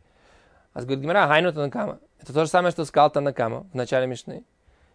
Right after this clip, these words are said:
«И кабейнаю есть между ними йохид бейшув». Есть между ними, между двумя этими позициями, может ли один человек, который находится не в дороге, не в караване,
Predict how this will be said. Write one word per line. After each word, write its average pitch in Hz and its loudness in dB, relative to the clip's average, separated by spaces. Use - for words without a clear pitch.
«И 262 -6
кабейнаю 196 0
есть 220 -2
между 156 -4
ними 202 -6
йохид 165 -2
бейшув». 139 -4
Есть 226 -4
между 175 -2
ними, 202 -2
между 135 -2
двумя 156 -2
этими 190 -4
позициями, 202 -2
может 220 0
ли 196 -2
один 139 0
человек, 123 0
который 165 2
находится 143 2
не 165 0
в 175 0
дороге, 131 2
не 127 -4
в 190 -4
караване, 156 2